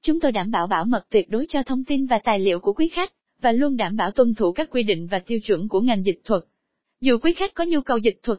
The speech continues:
tài liệu pháp luật, hợp đồng kinh tế, kỹ thuật, du học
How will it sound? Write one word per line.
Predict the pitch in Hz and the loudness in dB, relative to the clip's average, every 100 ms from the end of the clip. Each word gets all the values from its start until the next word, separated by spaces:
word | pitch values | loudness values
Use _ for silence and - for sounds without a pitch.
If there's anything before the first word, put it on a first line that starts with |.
| - | -4
tài | 214 185 | -4 0
liệu | 180 | 0
pháp | 170 311 392 | 0 -4 -2
luật, | 269 208 _ _ | -2 -2 _ _
hợp | 262 208 | -2 2
đồng | 233 214 | 2 2
kinh | 247 277 262 | 0 0 2
tế, | 254 262 370 _ _ - | 2 2 -2 _ _ 6
kỹ | 202 170 | 8 8
thuật, | - 247 - _ | 4 0 0 _
du | - - | -2 0
học | 240 | -2